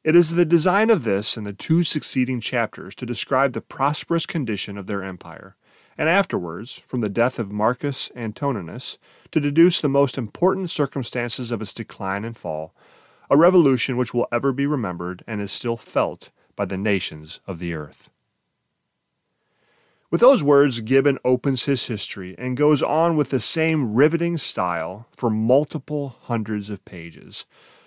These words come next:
On and on and on with brilliant prose. Like I said, eye candy. One of his ancient sources is a Latin historian who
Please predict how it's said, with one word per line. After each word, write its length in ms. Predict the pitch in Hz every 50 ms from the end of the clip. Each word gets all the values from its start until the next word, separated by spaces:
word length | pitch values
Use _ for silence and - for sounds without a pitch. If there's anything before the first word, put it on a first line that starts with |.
| _ _ _ _ _ -
On 560 | - 135 135 127 113 98 87 85 85 87 - -
and 240 | 104 101 98 95 -
on 460 | 95 120 117 98 85 85 87 92 95
and 180 | 101 101 101
on 440 | 104 120 117 98 85 85 85 90 101
with 120 | 101 101 98
brilliant 720 | 101 95 107 113 123 131 131 131 131 135 127 - - -
prose. 560 | - 113 98 95 90 - - - - - - _ _ _ - - _ _ _ -
Like 160 | 127 127 -
I 80 | 110 127
said, 500 | - - - 143 120 107 95 90 85 - -
eye 240 | 95 95 95 98 101
candy. 540 | 98 - - 104 98 - - 90 - 107 101 _ _ _ _ _ _ _ _ _ _ _ _ _ _ _ _ _ - -
One 160 | - 151 214
of 80 | 285 320
his 160 | 302 180 156
ancient 340 | 156 160 160 - 175 - 131
sources 460 | - - 120 113 107 - - 123 110
is 120 | 117 113 113
a 120 | 117 110
Latin 480 | 104 104 101 110 120 139 - - 147 143
historian 640 | 127 - - - 95 85 85 85 85 85 92 107 104 _ _ _ _ -
who 220 | 165 165 -